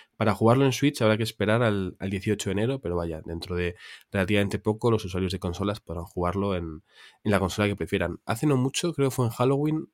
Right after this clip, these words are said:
volvió a aparecer este Chuchu Charles porque hizo una colaboración como la que ha sido entre Dave the Diver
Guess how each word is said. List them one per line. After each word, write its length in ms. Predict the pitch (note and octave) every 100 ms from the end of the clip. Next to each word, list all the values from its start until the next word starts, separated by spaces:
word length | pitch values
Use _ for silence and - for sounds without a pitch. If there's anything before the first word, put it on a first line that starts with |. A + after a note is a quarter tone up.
| -
volvió 320 | G#2 G2+ A2
a 40 |
aparecer 300 | B2 A#2+ A#2
este 240 | A2 A2 G2
Chuchu 280 | A#2 A2 A2
Charles 360 | - A2+ C3
porque 340 | - G2 F#2+ F2+
hizo 160 | F#2+
una 140 | G#2+ G2+
colaboración 680 | G#2+ G2 F#2+ F2+ G#2 A#2
como 220 | - G#2 G#2
la 80 |
que 80 | G#2+
ha 40 | B2
sido 200 | C#3 C3+
entre 500 | B2+ B2 A#2+ A#2 A2+ _ _ _
Dave 300 | G#2 A#2 A#2
the 80 | A2
Diver 260 | A#2 A2+